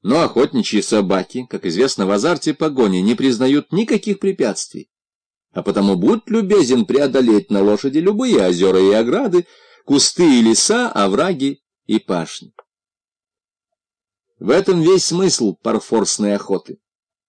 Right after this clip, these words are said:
А мне всегда с ужасом вспоминалась арабская поговорка:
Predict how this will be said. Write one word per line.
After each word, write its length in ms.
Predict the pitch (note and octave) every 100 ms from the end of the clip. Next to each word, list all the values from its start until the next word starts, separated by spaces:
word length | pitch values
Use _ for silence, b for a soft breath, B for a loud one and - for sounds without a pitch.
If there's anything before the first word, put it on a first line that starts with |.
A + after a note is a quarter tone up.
| _ _ _ _ _ _ _ _
А 120 | -
мне 160 | G2+ D3
всегда 380 | - C3+ C3+ C#3
с 160 | -
ужасом 420 | F3 A2+ G2+ G#2+ F#2+
вспоминалась 720 | - - G#2+ G#2+ A2 G#2 -
арабская 580 | A2+ A2+ G#2+ - A2+ A2+
поговорка: 640 | A#2+ C3 C#3 G2 - D#2+